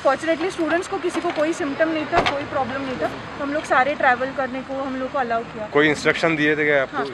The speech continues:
Speaker 1: भुसावल आने के बाद उन लोगों ने हम लोग को ये stamp, अ, दिया कि हम लोग होम क्वारंटाइन हो सकते हैं, so हम लोग को फैमिली के साथ मिंगल नहीं होना है, हम लोग को bathroom use अलग यूज़ करना है, बर्तन अलग यूज़ करना है, अ, और हमेशा अगर सो common washroom use करते हैं तो सैनिटाइज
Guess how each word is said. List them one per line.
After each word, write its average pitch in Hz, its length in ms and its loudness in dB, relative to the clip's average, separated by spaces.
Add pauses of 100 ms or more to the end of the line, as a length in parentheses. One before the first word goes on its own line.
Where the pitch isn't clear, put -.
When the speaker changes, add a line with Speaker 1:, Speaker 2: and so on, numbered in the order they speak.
(200)
Speaker 1:
भुसावल 330 380 6
आने 339 200 4
के 339 100 -6
बाद 339 240 8
उन 330 100 0
लोगों 311 220 4
ने 320 80 2
हम 311 120 0
लोग 311 180 0
को 330 120 2
ये 302 260 0
stamp, 277 500 2
अ, 262 280 2
दिया 233 300 -2 (320)
कि 311 60 -6
हम 277 160 0
लोग 285 120 -2
होम 294 180 4
क्वारंटाइन 277 580 0
हो 269 160 0
सकते 247 280 -4
हैं, 285 380 0
so - 80 2
हम 277 140 4
लोग 294 120 4
को 339 60 2
फैमिली 262 340 2
के 294 120 -2
साथ 311 160 6
मिंगल 277 380 0
नहीं 269 160 -2
होना 254 220 -4
है, - 120 -8 (300)
हम 254 100 -6
लोग 269 140 0
को 277 360 -4
bathroom 269 540 -2
use 262 260 -8
अलग 254 260 -2
यूज़ 269 200 -10
करना 254 240 -4
है, 254 140 -6 (100)
बर्तन 247 300 -2
अलग 254 280 -4
यूज़ 262 200 -8
करना 233 240 -6
है, 240 140 -6 (380)
अ, 240 360 -2
और 254 180 -2
हमेशा 269 400 -2
अगर 277 460 -2 (340)
सो 311 80 -8
common 277 300 0
washroom 294 420 -4
use 285 180 -8
करते 277 260 -4
हैं 277 100 -6
तो 302 60 -6
सैनिटाइज 262 500 -2